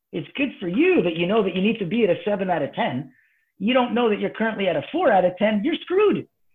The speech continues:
And likewise, it's good for you that you know you need to be at a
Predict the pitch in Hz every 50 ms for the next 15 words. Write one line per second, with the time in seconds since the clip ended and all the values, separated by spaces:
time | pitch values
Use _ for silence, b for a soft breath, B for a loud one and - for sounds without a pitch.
0 | _ _ _ _ _ _ _ _ _ _ _ _ _ _ _ _ - - 208 247
1 | 208 170 - 208 202 233 - - - 208 190 190 190 170 175 151 147 208 302 240
2 | - - 254 254 269 320 311 247 247 214 220 233 254 240 233 220 220 214 220 196
3 | 180 214 196 180 170